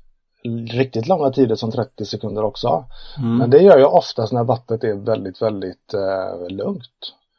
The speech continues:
Speaker 2: Mm.
Speaker 1: För att då släta ut det ännu mer, för att lugna ner en bild.
Speaker 2: Just
Speaker 1: Jag
Speaker 2: det.
Speaker 1: kan, jag kan även använda det i, jag tar ju mycket hällkarsbilder, alltså vattenpölar.
Speaker 2: Ja. Vad heter det för
Speaker 1: Eh,
Speaker 2: någonting?
Speaker 1: hällkar.
Speaker 2: Hällkar?
Speaker 1: Hällkar, ja.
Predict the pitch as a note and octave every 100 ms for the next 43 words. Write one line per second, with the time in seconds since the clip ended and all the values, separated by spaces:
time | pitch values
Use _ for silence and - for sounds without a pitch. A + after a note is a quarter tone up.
0 | _ A2+ B2 C3+ D3+ D3+ A#2+ A2+ C3 A2
1 | G#2 - _ - - B2+ A2+ - A#2 A2
2 | A#2 C3+ B2 C#3+ D#3+ G2+ F2 A2 G2+ -
3 | _ _ _ _ A2+ G#2+ A2 A2 A2+ G#2+
4 | C3 C3+ G#2+ F2 - _ _ _ _ _
5 | _ - G#2 G2+ G2+ A#2+ A#2+ A#2 A#2+ C3+
6 | A#2+ B2 B2+ A#2+ G#2 A2 G#2+ G#2+ G#2 G#2
7 | G#2 G#2+ G#2+ B2 A#2+ A#2 G#2 C3 A2+ -
8 | G#2+ - G2 F#2+ A2+ G#2+ - G#2+ G#2 G2+
9 | G2+ A2+ A#2 G#2 A2+ G2+ G2+ - - A#2+
10 | _ _ - - G#2+ A2 A#2+ - _ -
11 | C#3 E3+ D3+ D3+ D3 F#3 E3+ _ - F3
12 | E3 B2 - E3 C3 - _ _ _ _
13 | - G3 C#3 A#2+ - D#3 A2 G2+ G#2 G#2+
14 | - D#3 D3 A2 - B2+ C#3+ - -